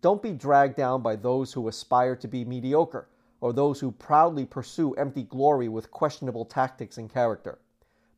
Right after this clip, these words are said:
Be accountable to yourself, for yourself. Raise your standards. Demand it of yourself and others. So here's to an exciting and fulfilling two thousand twenty. Be safe ringing in the new year.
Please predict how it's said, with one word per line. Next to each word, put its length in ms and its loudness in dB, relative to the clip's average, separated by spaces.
Be 180 2
accountable 680 0
to 160 -8
yourself, 680 -2
for 200 2
yourself. 640 -4
Raise 420 -4
your 120 -4
standards. 680 -10
Demand 520 -2
it 80 -2
of 120 2
yourself 640 -2
and 220 -4
others. 440 -6
So 160 -8
here's 240 2
to 180 -2
an 60 -2
exciting 580 2
and 100 -8
fulfilling 480 -2
two 160 -6
thousand 420 2
twenty. 360 -4
Be 100 -2
safe 480 0
ringing 320 -4
in 100 -4
the 80 -6
new 140 -6
year. 360 -8